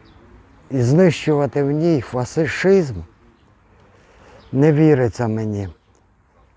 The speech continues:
І, ну, мабуть, я чимсь відрізняюсь від неї. Ну, дійсно,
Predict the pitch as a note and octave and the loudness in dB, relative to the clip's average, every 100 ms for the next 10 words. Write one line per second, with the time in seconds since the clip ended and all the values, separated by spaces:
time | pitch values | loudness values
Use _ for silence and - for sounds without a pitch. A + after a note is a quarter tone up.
0 | _ _ C#3 D3+ - _ _ _ _ _ | _ _ 0 0 0 _ _ _ _ _
1 | _ _ _ C#3 E3 E3+ D#3 D#3+ B2 C#3 | _ _ _ -6 -2 0 2 0 0 0
2 | D3+ B2 E2 D#2+ _ _ _ _ _ _ | 0 -2 -4 -12 _ _ _ _ _ _
3 | _ _ _ _ _ - - - - F3+ | _ _ _ _ _ -20 -20 -20 0 2
4 | D3 G#2 C3+ C#3 E3 D3 C#3+ E3 E3 F3 | 2 0 0 4 4 4 2 0 2 0
5 | C#3+ D3+ D#3+ D3+ B2+ G2 F#2 F#2 - _ | -2 -4 -4 -2 -2 -2 -6 -10 -18 _
6 | _ _ - - - - - - - - | _ _ -20 -20 -20 -20 -20 -20 -20 -20
7 | - - - - - - G1+ - - - | -20 -20 -20 -20 -20 -20 -20 -20 -20 -20
8 | - - - - - - - A2+ B2 C#3+ | -20 -20 -20 -20 -20 -20 -12 -4 0 2
9 | C#3 F#3+ C3 - G#2+ G2+ | 6 6 4 0 -14 -16